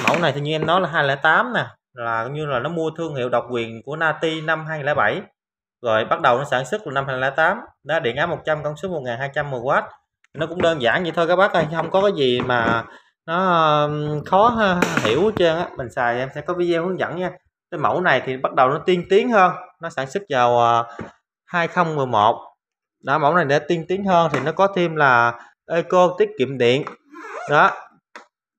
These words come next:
Thì, à, và một số chức năng nấu nhiều hơn một tí. Với mã là S G khoảng cách S B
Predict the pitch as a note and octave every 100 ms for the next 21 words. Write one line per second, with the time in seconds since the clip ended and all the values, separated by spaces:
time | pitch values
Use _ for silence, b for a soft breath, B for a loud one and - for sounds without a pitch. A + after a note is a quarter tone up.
0 | _ B2+ B2 B2 B2 B2 B2 B2 A#2+ A#2+
1 | B2 B2 A#2+ A#2 F#3+ F#3 G3 F3+ E3+ F3
2 | G#3+ D#3+ C3+ E3 C#3+ - F#3 A#3+ - _
3 | _ _ _ _ F3 D#3+ A#2+ F3 C#3 G3
4 | - C#3 B2+ B2+ B2+ C#3+ - G#3+ G3+ G3+